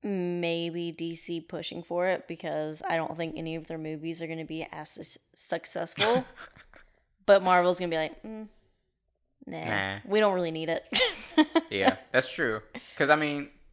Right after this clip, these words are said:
Speaker 1: But it would be cool to see.
Speaker 2: Yeah, I mean, they played ball with Sony.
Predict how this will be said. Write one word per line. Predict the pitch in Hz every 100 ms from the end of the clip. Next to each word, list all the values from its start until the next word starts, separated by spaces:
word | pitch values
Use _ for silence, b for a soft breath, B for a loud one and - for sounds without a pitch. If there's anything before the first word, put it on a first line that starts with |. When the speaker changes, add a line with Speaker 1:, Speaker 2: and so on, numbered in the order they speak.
| -
Speaker 1:
But | 226 240
it | 277
would | 294 277
be | 254
cool | - 330
to | 254
see. | - 190 214 - 190 - _
Speaker 2:
Yeah, | - 127 110 101 -
I | 113
mean, | 127 131
they | 131
played | 143 139 139
ball | 139 139
with | 135
Sony. | 127 127 143 143 120